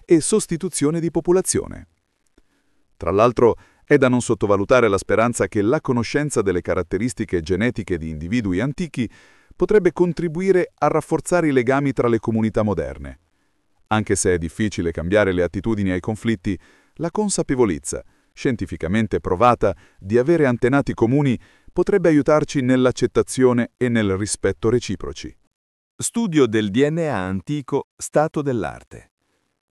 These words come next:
Negli ultimi decenni ha suscitato grande attenzione l'analisi del D N A estratto da reperti ossei antichi, Ancient D N A o A D N A, come strumento per poter studiare l'origine di determinate popolazioni,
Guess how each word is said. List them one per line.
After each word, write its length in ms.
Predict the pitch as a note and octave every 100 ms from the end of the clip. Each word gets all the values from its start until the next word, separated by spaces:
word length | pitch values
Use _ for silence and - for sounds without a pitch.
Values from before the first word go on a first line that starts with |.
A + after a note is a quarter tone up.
| -
Negli 280 | A2 C3+
ultimi 320 | G#3 F3+ A2+ G2
decenni 580 | E2 - F2+ E2+ F2 E2 _ -
ha 100 | C#3+
suscitato 540 | - F3 G3 E3+ A#2+
grande 300 | A2 F3 D#3
attenzione 580 | B2+ D3+ D3 - F3 C3
l'analisi 560 | A#2+ C#3+ E3 C#3 A2+ G#2
del 180 | G2+
D 140 | G#2 D3+
N 80 | C#3+
A 260 | C3+ G#2+ -
estratto 640 | - E2+ - B2 B2+ - F#2
da 160 | D#2
reperti 460 | D2 E2 A#2 G#2+ F#2+
ossei 340 | G2+ G2+ F#2
antichi, 580 | E2+ D#2+ C3 A#2 - A2+ -
Ancient 540 | - B2+ B2 G#2 G2 F2+
D 200 | G#2 G2
N 60 | A2
A 260 | A2 F2 D#2
o 220 | F2 E2 -
A 80 | A2+
D 500 | G#2 E2+ G#2+ F2+ D#2
N 100 | D#2+
A, 260 | D2+ D2 F2+ _ _ _
come 220 | - F#3 F#3+
strumento 480 | - G#3+ F3+ D#3
per 140 | D#3 D#3
poter 300 | F3 D3 G2
studiare 440 | - C3 D3 C3
l'origine 540 | A2+ D3 D3+ A#2 A#2 G#2
di 140 | F#2+
determinate 640 | G2 - C#3 C#3 A#2 A2+ G2
popolazioni, 760 | F2+ F2+ E2+ - C2 - A#1